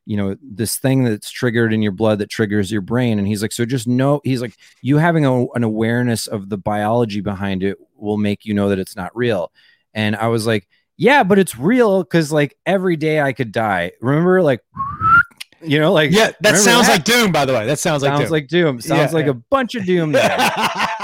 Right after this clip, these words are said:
Speaker 2: All he's
Speaker 1: <laughs>
Speaker 2: serving this guy is doom. This doom is
Speaker 1: All,
Speaker 2: a d-,
Speaker 1: all
Speaker 2: he's
Speaker 1: he's, dude, he's a,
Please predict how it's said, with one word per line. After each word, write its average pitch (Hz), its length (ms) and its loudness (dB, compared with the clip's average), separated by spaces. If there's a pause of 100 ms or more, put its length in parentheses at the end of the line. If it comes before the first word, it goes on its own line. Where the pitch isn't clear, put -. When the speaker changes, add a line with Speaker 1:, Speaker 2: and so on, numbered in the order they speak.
(1000)
Speaker 2:
All 254 200 4
he's 302 200 4
Speaker 1:
<laughs> 156 80 4
Speaker 2:
serving 226 360 2
this 151 180 -2
guy 135 220 0
is 127 160 -2
doom. 113 400 -6
This 170 140 -8
doom 247 260 -4
is 147 60 -8
Speaker 1:
All, 185 160 0
Speaker 2:
a - 40 -12
d-, - 80 -16 (540)
Speaker 1:
all 208 240 2
Speaker 2:
he's 170 260 0
Speaker 1:
he's, - 60 -18 (500)
dude, 285 180 -2
he's 220 160 -2
a, 214 80 4